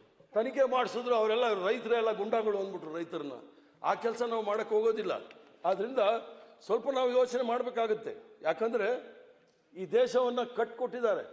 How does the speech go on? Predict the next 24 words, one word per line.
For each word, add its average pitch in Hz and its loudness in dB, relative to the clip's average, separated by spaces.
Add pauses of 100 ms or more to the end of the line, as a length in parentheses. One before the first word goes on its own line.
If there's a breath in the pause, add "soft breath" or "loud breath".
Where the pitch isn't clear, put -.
(420)
ಯಾಕಂದ್ರೆ 214 0
ಇವತ್ತು 233 2 (480 loud breath)
ಒಂದು 185 -4
ಸಮೃದ್ಧ 226 -2
ಕರ್ನಾಟಕವನ್ನ 226 0
ನಾವು 202 -2
ನೋಡ್ಬೇಕಂದ್ರೆ 220 0
ಬಹಳಷ್ಟು 226 -2
ಜನ 247 -2
ಅದಕ್ಕೆ 240 -6
ಸ್ಯಾಕ್ರಿಫೈಸ್ 214 -2
ಮಾಡಿದ್ದಾರೆ. 175 -8 (640)
ಇನ್ನು 262 0
ಅದನ್ನ 262 2
ಮುಂದೆ 262 2
ತೆಗೆದುಕೊಂಡು 254 0
ಹೋಗೋದ್ 233 2
ಬಿಟ್ಟು 233 -6
ಹಿಂದೆ 233 0
ತೆಗೆದುಕೊಂಡು 226 -2
ಹೋಗ್ತಾ 202 -6
ಇದ್ದೀರಲ್ಲ, 175 -8 (1040)
ಅದಾಗಬಾರ್ದು. 196 0
ಆದ್ರಿಂದ 214 0